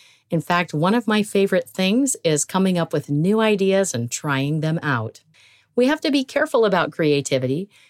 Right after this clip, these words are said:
As instructors, if we're too creative, we create a classroom situation that is not coherent for our students. Limited creativity on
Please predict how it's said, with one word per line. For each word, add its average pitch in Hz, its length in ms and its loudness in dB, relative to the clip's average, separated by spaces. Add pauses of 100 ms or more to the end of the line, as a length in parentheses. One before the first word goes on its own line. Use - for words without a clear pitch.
(220)
As 160 160 0
instructors, 196 680 0 (100)
if - 160 -4
we're 151 100 2
too 359 240 -2
creative, 143 680 0 (280)
we 220 180 2
create 208 440 2
a 196 60 -2
classroom 165 480 0
situation 147 680 0
that 135 80 0
is 135 160 -2
not 151 400 0
coherent 160 580 0
for 135 220 0
our 127 100 0
students. 131 640 -4 (640)
Limited 226 600 2
creativity 165 680 0
on 131 240 -2